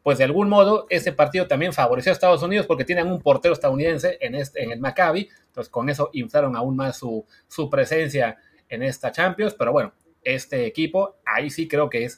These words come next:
es muy factible que sea el número treinta y dos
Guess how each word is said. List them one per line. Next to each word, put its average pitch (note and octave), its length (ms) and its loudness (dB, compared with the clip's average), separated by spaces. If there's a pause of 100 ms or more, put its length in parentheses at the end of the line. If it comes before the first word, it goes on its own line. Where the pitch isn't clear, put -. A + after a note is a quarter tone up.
(280)
es E3+ 200 -4
muy E3+ 140 -4
factible E3 420 -4
que C3 120 -6
sea D3+ 260 -2
el B2+ 180 -2
número D#3+ 300 0
treinta B2+ 320 -2
y C3+ 60 -4
dos E3+ 280 0